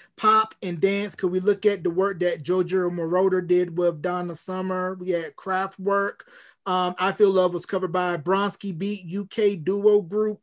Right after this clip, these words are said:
over there. And you had Laid Back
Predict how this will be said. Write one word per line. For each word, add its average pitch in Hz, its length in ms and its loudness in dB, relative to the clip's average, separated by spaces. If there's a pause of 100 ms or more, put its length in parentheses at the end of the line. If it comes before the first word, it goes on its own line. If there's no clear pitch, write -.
over 180 220 -2
there. 208 440 0 (440)
And 190 720 0 (140)
you 185 160 0
had 185 340 4 (380)
Laid 190 380 2
Back 208 260 0